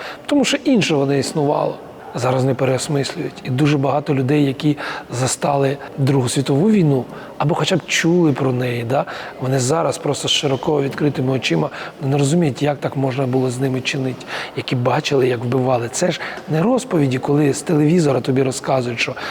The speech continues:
русський мір прийшов і освободив. А вони бачили, як стріляли по хатах. Уявіть людину, яка бачила, як танк розвернув башню і вистрілив в с-, в сусідку, да, яку розірвало на шматки. Ховать було нічого. От як ця людина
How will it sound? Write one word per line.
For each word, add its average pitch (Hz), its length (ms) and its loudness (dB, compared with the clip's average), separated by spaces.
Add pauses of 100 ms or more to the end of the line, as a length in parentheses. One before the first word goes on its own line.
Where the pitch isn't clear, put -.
(140)
русський 175 440 2
мір 143 280 4
прийшов 151 420 0
і - 20 4
освободив. 131 580 0
А - 20 -4
вони 156 160 0
бачили, 202 440 0 (340)
як - 120 -6
стріляли 170 360 2
по - 100 -2
хатах. - 580 -4 (460)
Уявіть 196 520 4
людину, 175 400 4
яка 139 240 0
бачила, 156 500 2
як 135 180 0
танк 143 360 -2 (360)
розвернув 147 520 2
башню 160 340 0
і 139 40 0
вистрілив 139 480 0
в - 40 -8
с-, - 160 -6
в 143 100 -4
сусідку, 160 640 -2 (380)
да, 147 80 0
яку 151 180 0
розірвало 151 520 2
на 131 100 -2
шматки. - 440 -6 (260)
Ховать 147 340 0
було 120 220 -4
нічого. 120 440 -4 (800)
От - 120 -4 (220)
як 190 400 0
ця 143 120 2
людина 147 460 2